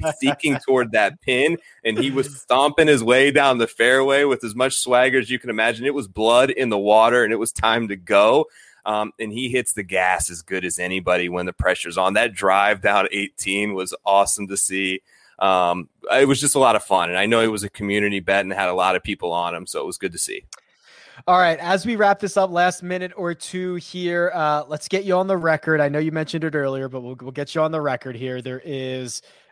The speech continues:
Speaker 1: uh, we've, we've done a, a week's worth of, of consuming everything. It's now Wednesday night. No more time to tinker. No
Speaker 2: <laughs>
Speaker 1: more time to do anything. Uh, give me one or two names that you think can win this golf tournament.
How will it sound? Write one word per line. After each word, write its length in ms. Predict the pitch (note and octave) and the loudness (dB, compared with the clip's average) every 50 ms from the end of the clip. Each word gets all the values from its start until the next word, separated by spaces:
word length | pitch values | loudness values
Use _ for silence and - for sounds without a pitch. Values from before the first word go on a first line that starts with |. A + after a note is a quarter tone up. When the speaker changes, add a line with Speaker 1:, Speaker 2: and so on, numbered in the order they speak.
| _ _ - | _ _ -6
Speaker 1:
uh, 180 | C3 B2 B2 - - - | -6 -6 -6 -6 -8 -8
we've, 280 | E3+ C#3+ C#3+ C#3+ B2 C#3+ | -4 0 0 0 0 0
we've 180 | D3 D3 C#3 B2 | -2 -2 0 2
done 200 | E3 D#3+ D#3 D3+ | 2 4 4 4
a, 120 | C#3+ C#3 C#3+ - | 2 2 0 0
a 140 | D#3 C#3+ | 0 0
week's 400 | C3+ C3 D#3+ F#3+ G#3+ F#3+ - - | 0 0 -2 -2 -2 -4 -8 -8
worth 300 | F3 F3+ F#3 F#3 E3+ - | -4 -2 -2 -2 -2 -2
of, 220 | F3+ F3 D3+ - - _ | -2 -2 -2 -6 -8 _
of 160 | G#3 D#3+ C#3 | -8 -8 -6
consuming 560 | - F3+ D#3+ - - - E3+ E3+ E3+ E3 D#3 D3+ | -8 -10 -8 -8 -6 -6 -4 -4 -4 -4 -2 -2
everything. 460 | C#3+ C#3 C#3+ D3 C3+ - C#3+ C#3+ C#3+ | -2 -2 -2 -6 -8 -8 -10 -8 -8
It's 220 | C3+ C3 - - - | -10 -10 -12 -10 -8
now 460 | C#3+ C#3 C3+ C3 B2+ C3 B2+ C3 B2+ _ _ _ | -6 -6 -4 -2 -2 -2 -4 -4 -8 _ _ _
Wednesday 580 | C#3 A#2+ C#3 C#3 D3+ D3+ C#3+ C3 C#3 D#3 D3 D3 | -4 0 2 2 2 0 -2 -2 0 0 0 0
night. 320 | C#3+ C#3 C3 C3 C#3 C3+ _ _ _ _ _ _ _ _ _ _ _ _ _ _ _ _ _ _ _ | -2 -2 -4 -4 -4 -6 _ _ _ _ _ _ _ _ _ _ _ _ _ _ _ _ _ _ _
No 220 | D3 C#3 D3+ D#3 D#3+ | -2 0 2 2 2
more 240 | D#3+ E3+ E3+ E3+ E3 | 4 4 4 2 2
time 320 | - - E3 D#3+ D#3+ D#3+ | 2 0 0 0 0 -2
to 100 | - F3 | -4 -6
tinker. 720 | D3 - - D#3+ D#3 D3+ - D#3+ D#3+ D#3 D#3 D#3 D#3 D3 - _ _ - | -8 -4 -4 -4 -4 -4 -4 -2 -2 -2 -2 -4 -6 -8 -14 _ _ -6
No 200 | D3 D3 D3+ C#3 | -2 0 0 0
Speaker 2:
<laughs> 40 | |
Speaker 1:
more 120 | C#3 D#3+ E3 | 0 -2 -2
time 280 | D#3+ - D3+ D#3 D#3 D3 | -2 -2 -2 -2 -2 -4
to 100 | D#3+ D#3 | -6 -6
do 200 | C#3+ E3 D#3+ D#3 | -4 -2 2 2
anything. 680 | D3+ D3 D3 C#3 B2 - C#3 C3 B2+ B2 B2 A#2+ B2 - _ _ _ _ _ _ _ _ | 2 2 0 -4 -6 -4 -4 -2 -2 -2 -4 -8 -12 -18 _ _ _ _ _ _ _ _
Uh, 260 | C3+ B2+ C3 C3 C3+ C#3 - | -4 -2 -2 -2 -4 -6 -2
give 180 | - F3+ G3 G#3 | -2 0 0 0
me 160 | A3 A3 G#3+ | -2 -2 -2
one 280 | F3+ E3+ F3+ F#3 F#3 | 0 2 4 4 4
or 100 | G3 G3 | 4 2
two 240 | F#3+ - - G3 F#3 | 0 -2 -6 -8 -6
names 640 | F3+ E3+ E3 D#3 D#3 D3+ D3 C#3+ C#3 C#3 B2+ - - | -2 -2 -2 0 0 -2 -2 -4 -6 -8 -10 -12 -10
that 140 | - D3 C#3+ | -8 -6 -6
you 80 | C#3 B2+ | -6 -8
think 240 | - - C#3+ C3 - | -8 -10 -10 -8 -10
can 120 | C#3 C3 | -10 -8
win 140 | C3 C3 B2 | -8 -10 -10
this 140 | A#2+ - - | -10 -10 -8
golf 220 | - A2 G#2+ - | -8 -8 -8 -10
tournament. 380 | - - - - C2+ C#2 - | -12 -14 -14 -14 -14 -16 -20